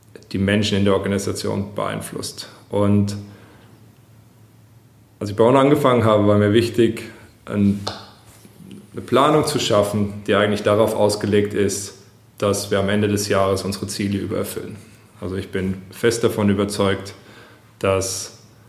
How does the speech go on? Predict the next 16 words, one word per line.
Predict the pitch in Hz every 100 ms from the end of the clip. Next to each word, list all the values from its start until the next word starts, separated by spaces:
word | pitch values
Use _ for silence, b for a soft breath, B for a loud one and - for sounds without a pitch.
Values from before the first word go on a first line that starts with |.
| _ - - _ - - - -
wenn | 98 92
ich | 95 95 - -
ein | 95 95
Ziel | - 107
von, | 101 101 95 95 95 92 -
von | - 98 95 92 98
neunzig | 101 120 123 -
Prozent | 123 - 110 104
vorgebe | - 104 101 101 98
und | 95
wir | 95
am | 92
Ende | 92 95 95
hundert | 104 104 101
Prozent | - - 98 95
erreichen, | 95 98 117 117 123